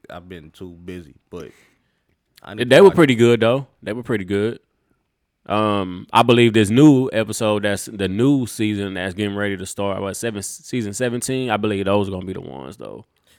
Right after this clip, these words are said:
Speaker 1: Do Nick Cannon still got the radio show?
Speaker 2: Yep. He just started that back up too.
Speaker 1: Okay.
Speaker 2: In L A?
Speaker 1: He had some good interviews. I
Speaker 2: Yeah.
Speaker 1: used to, I used to watch his interviews.
Speaker 2: Yeah.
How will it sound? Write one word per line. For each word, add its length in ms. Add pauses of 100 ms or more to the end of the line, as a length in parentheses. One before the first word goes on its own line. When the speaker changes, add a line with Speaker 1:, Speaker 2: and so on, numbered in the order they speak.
(100)
Speaker 1:
Do 80
Nick 200
Cannon 240
still 140
got 120
the 100
radio 300
show? 320 (320)
Speaker 2:
Yep. 280 (760)
He 100
just 200
started 260
that 120
back 220
up 100
too. 320
Speaker 1:
Okay. 300 (140)
Speaker 2:
In 140
L 200
A? 220 (180)
Speaker 1:
He 60
had 140
some 100
good 100
interviews. 400
I 40
Speaker 2:
Yeah. 100
Speaker 1:
used 120
to, 140
I 40
used 120
to 60
watch 140
his 100
interviews. 560
Speaker 2:
Yeah. 300